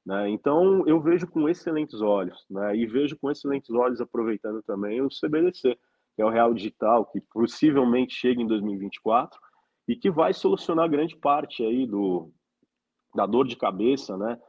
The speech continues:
Eh, em relação à taxação de impostos, enfim, tudo mais, que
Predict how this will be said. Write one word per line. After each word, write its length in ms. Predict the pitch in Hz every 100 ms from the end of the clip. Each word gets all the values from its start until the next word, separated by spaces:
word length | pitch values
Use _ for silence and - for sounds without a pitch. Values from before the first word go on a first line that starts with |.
| _ _ _
Eh, 520 | 101 107 104 101 101
em 120 | 107 107
relação 440 | 107 95 - 107
à 60 | 107
taxação 520 | 104 - 90 - 92
de 100 | 82
impostos, 680 | - 107 127 113 87 - 87
enfim, 440 | 90 - 104 95
tudo 200 | - 101 101
mais, 340 | 98 117 127
que 400 | - 151 147 104